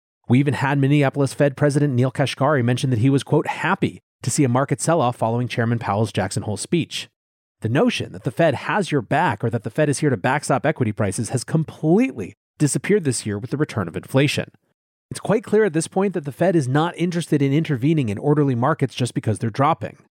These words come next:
And so that begs the question, what are the things that could break?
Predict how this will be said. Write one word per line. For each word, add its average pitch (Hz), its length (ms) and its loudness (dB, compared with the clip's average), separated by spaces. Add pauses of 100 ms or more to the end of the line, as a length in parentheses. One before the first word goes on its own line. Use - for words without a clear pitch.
(340)
And 139 160 0
so 185 380 2
that 127 180 -2
begs 107 220 -2
the 110 60 -4
question, 123 640 -2 (280)
what 113 200 0
are 220 80 2
the 214 80 4
things 92 360 -6
that - 200 -6
could 175 380 0 (100)
break? 85 400 -6